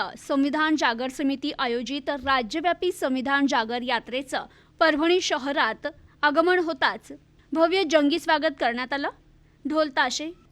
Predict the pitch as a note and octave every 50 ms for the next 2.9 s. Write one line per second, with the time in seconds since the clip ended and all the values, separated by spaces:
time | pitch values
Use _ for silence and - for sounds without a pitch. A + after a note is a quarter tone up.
0 | _ - - E4+ D4+ - - - E4+ E4 D#4 D#4+ D#4+ F#4 - - D4 C4+ E4 E4
1 | E4 F4+ F4 - D#4 D4 D#4+ D#4+ D#4 A#3+ B3 - - B3 C#4 D4 C#4 C4+ D#4 B3+
2 | - - C#4+ C4 A#3+ A#3+ C#4+ C#4+ - D#4+ D4 C#4+ C#4 B3+ - A#3+ A#3+ B3